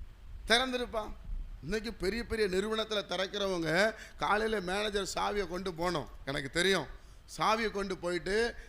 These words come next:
கஸ்டமரை உள்ள விடக்கூடாது. பதினஞ்சு நிமிஷம் ஒரு ஐயரை கூப்பிட்டு,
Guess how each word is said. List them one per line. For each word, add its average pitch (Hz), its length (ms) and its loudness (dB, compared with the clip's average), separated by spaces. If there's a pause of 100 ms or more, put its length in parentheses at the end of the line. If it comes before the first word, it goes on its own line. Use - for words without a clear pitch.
(120)
கஸ்டமரை 220 460 -2
உள்ள 214 240 -2
விடக்கூடாது. 196 540 6 (1500)
பதினஞ்சு 226 440 4
நிமிஷம் 220 680 2 (540)
ஒரு 131 120 2
ஐயரை 214 340 6
கூப்பிட்டு, 226 500 -2